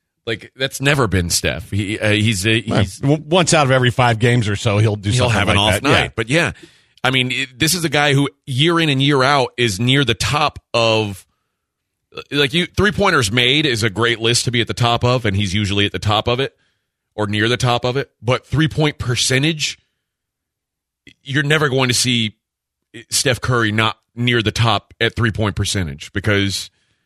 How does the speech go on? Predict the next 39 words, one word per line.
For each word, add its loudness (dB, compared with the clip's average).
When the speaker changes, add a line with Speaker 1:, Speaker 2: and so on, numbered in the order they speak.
Speaker 1:
he -2
takes 0
good -2
shots, 0
he -6
finds -2
good -4
shots, -2
and -2
he -2
makes -2
them. -16
I, -16
I -10
mean, -8
he, -2
that's, -4
th-, -8
he's, 0
it's -8
not 0
like 0
he 0
only 2
hits 0
these -2
threes 0
'cause -2
he's -2
a -2
volume 0
guy. -2
James 0
Harden 2
is 0
a 2
middle-of-the-road 0
three-point -6
shooter -4